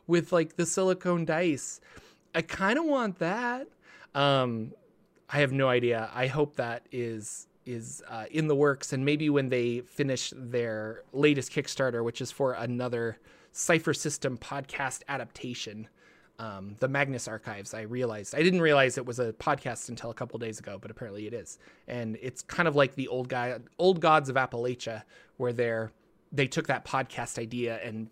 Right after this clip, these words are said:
and formed a tabletop game around it with the Cypher System, which is super cool, uh, especially if you're a fan of those podcasts, you can, like, play in those worlds. Magnus Archives is similar to that, and Cypher is so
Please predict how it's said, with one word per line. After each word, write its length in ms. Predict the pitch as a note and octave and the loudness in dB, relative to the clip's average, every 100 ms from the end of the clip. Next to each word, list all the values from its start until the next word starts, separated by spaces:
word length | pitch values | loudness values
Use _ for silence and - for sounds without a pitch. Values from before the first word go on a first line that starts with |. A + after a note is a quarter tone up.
| - | -10
and 160 | A2+ | -12
formed 540 | - - A#2+ A2+ A2 - | -10 -6 -4 -4 -6 -8
a 400 | A2+ G#2 G#2 G#2 - | -10 -10 -12 -14 -4
tabletop 420 | G3 G#3 A#2+ - | -2 -2 -4 -6
game 200 | A2+ G#2+ | -10 -10
around 260 | G#2 G2 | -10 -12
it 140 | G2+ - _ _ - _ _ _ | -14 -16 _ _ -20 _ _ _
with 300 | D#3 D#3+ C#3+ - | 4 6 6 0
the 160 | C#3 | 0
Cypher 260 | C#3+ C4+ D#3 | 4 4 2
System, 360 | C3 A#2+ B2+ A#2+ - - | -2 -2 -2 -4 -12 2
which 160 | E3+ D#3+ | 4 6
is 200 | C#3+ - _ | 4 -2 _
super 320 | - C#4+ A3 | 0 2 2
cool, 400 | - D4+ D#3 E3 - - _ - | 4 4 4 2 -14 -20 _ 2
uh, 120 | D3 | 4
especially 360 | C3 G3 F#3 D#3 | 4 2 2 2
if 60 | |
you're 80 | C#3+ | 2
a 40 | |
fan 140 | C#3 D3 | 2 2
of 60 | |
those 140 | C3 B2 | 2 0
podcasts, 500 | G3 A3 A#2 A#2+ - | -2 -2 -4 -6 -8
you 60 | |
can, 120 | C#3 A#2+ | -10 -8
like, 200 | A#2 - | -8 -10
play 180 | A#2+ | -8
in 80 | A#2 | -8
those 160 | A2+ - | -8 -4
worlds. 380 | F#3 D3 B2+ - _ _ _ _ _ _ _ - | 0 0 0 -10 _ _ _ _ _ _ _ 0
Magnus 380 | D#3 D#3+ D#3 D3+ | 6 6 6 4
Archives 520 | C#3+ - C3+ B2 - | 4 4 0 0 -2
is 260 | B2+ A#2+ - - | -4 -6 -6 -12
similar 640 | - - C#3+ B2+ A2 G#2 - | -10 -6 -2 -2 -4 -6 -10
to 240 | - G#2 F2+ | -12 -12 -12
that, 340 | F#2+ - - - | -16 -16 -20 -14
and 280 | C#3+ C3 A#2 | -6 -4 -4
Cypher 400 | - D#3 C3+ B2+ | 0 0 0 -4
is 260 | A2+ B2 A2+ | -4 -6 -8
so 600 | - - D3 D3 C#3 C3+ | -6 0 4 4 4 0